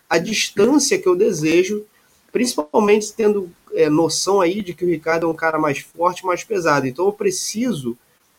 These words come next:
manter ele em desequilíbrio, preciso manter ele sem base e de preferência sem postura.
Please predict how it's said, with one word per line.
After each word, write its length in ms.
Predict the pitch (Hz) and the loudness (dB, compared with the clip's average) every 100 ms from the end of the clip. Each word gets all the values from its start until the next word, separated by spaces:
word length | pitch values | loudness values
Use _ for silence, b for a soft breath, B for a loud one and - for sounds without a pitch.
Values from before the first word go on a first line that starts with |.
| _ _ _ - | _ _ _ -2
manter 580 | 170 190 147 214 220 196 | 2 4 2 2 4 4
ele 360 | 240 208 185 | 4 2 2
em 200 | 202 226 | 2 2
desequilíbrio, 1080 | 233 240 - 233 233 240 208 202 151 110 104 | 2 -2 -2 -4 -2 -2 0 0 -2 -4 -4
preciso 340 | - 139 180 190 | -6 -6 -4 -2
manter 260 | 190 185 | -2 0
ele 120 | 208 190 | 0 0
sem 300 | - 214 233 | 2 2 4
base 560 | 160 156 196 226 277 | 4 4 4 0 -4
e 80 | 240 | -6
de 80 | 202 | -2
preferência 560 | 226 233 202 202 202 208 | 0 2 2 2 0 0
sem 200 | 202 196 | 0 -2
postura. 680 | 220 214 - 190 175 123 | -2 -4 -6 0 2 2